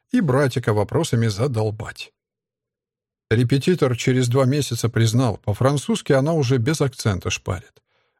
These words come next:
А Софа уверена, малая по травам и лечению за полтора года освоила тот же объем информации, что сама знахарка за три.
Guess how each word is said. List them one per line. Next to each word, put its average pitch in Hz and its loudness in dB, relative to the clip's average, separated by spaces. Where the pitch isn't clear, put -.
А 120 6
Софа 247 0
уверена, 160 0
малая 180 2
по 165 0
травам 170 2
и 143 2
лечению 147 2
за 131 2
полтора 135 2
года 127 2
освоила 139 0
тот 190 -2
же 151 0
объем 131 0
информации, 123 0
что - -2
сама 143 2
знахарка 123 0
за 110 0
три. - -12